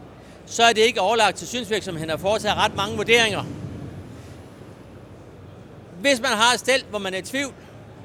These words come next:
om synsvirksomheden kan godkende det, så skal man køre ned i synshallen med stellet, før man bygger om.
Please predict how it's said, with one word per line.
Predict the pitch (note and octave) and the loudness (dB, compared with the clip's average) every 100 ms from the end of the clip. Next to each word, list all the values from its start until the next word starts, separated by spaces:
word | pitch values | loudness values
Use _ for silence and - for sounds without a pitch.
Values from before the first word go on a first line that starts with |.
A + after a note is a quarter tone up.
| - - - - | -20 -20 -10 -4
om | G#3 | -4
synsvirksomheden | A#3+ B3+ A#3 G3+ F#3+ F3 | -4 -4 0 0 -2 -6
kan | F3 E3 | -4 -2
godkende | A3+ A#3 A#3+ G3+ | -2 -2 -4 -6
det, | E3+ - - - - - - - - | -14 -16 -20 -20 -20 -20 -20 -20 -12
så | - | -6
skal | B3 C4 | -2 0
man | B3 A3+ | 0 -2
køre | A3 A3+ | -2 -2
ned | B3 A3 | -2 -4
i | G#3 | -6
synshallen | B3 C#4 A3+ A#3 G#3+ F#3+ - - - - - G3 | -6 -4 -2 -2 -4 -10 -16 -20 -20 -20 -12 -6
med | F#3+ | -2
stellet, | A#3+ B3+ A#3 | 2 2 -2
før | - A#3+ | -4 -2
man | A3+ G3 | -2 -6
bygger | G3 F#3 | -2 2
om. | G3+ | 2